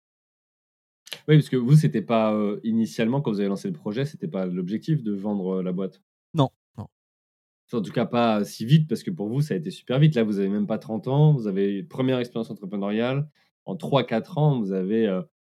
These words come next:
Speaker 1: un succès fulgurant qui fait que vous vendez à un grand groupe. Euh, alors, on,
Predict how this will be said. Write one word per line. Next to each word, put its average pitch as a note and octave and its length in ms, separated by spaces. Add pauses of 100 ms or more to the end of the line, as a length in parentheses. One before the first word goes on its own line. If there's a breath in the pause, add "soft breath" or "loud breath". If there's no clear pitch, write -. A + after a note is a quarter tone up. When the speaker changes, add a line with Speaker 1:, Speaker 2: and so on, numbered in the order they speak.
(160)
Speaker 1:
un D#2+ 240
succès - 540
fulgurant A#2+ 600
qui D3+ 160
fait G2+ 200
que B2+ 100
vous A2 240
vendez G2+ 420
à G2+ 60
un F2 320
grand G2+ 200
groupe. D3 300 (640 soft breath)
Euh, A2 460 (160)
alors, B2 320
on, C3+ 160